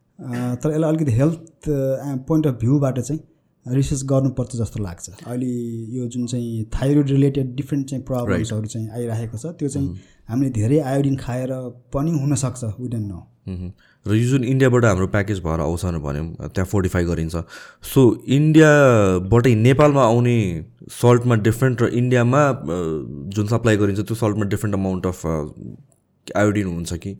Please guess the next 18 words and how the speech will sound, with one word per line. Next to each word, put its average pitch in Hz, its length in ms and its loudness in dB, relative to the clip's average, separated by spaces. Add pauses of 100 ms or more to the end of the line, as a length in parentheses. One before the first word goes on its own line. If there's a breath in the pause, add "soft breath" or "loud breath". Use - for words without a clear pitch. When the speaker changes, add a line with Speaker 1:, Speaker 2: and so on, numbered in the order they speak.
(400 loud breath)
Speaker 1:
त्यो 202 100 0
हुनसक्छ। 170 420 0
जस्तो 175 320 -6
इन्डियामा 220 380 2
फोर्टिफाई 202 400 0
गर्दाखेरि 180 380 2
हामीले 165 320 4
नै 185 80 0
भन्ने 120 260 0
हो, 113 60 -4
जस्तो 127 200 -2
नेपालको 151 320 2
Speaker 2:
ओके। 170 140 0
Speaker 1:
सल्ट 170 160 0
ट्रेडिङले 160 400 4
चाहिँ, 127 300 0
Speaker 2:
ओके। 92 220 -8
Speaker 1:
अ, 104 460 -6